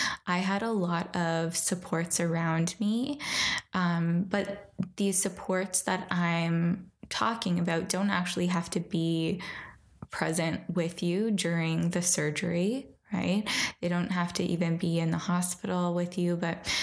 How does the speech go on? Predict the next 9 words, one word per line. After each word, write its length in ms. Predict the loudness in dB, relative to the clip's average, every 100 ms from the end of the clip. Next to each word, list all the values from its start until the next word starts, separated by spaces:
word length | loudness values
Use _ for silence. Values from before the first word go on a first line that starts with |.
| -4 _
maybe 280 | 0 2 2
you 200 | 2 2
know 460 | 2 2 2 0
that 600 | 0 0 2 2 0 -4
there's, 680 | 0 2 2 2 0 -2 0
like, 260 | 0 0
maybe 560 | 0 0 2 2 0 -2
your 200 | 0 0
parents 760 | 0 -4 0 0 2 2 2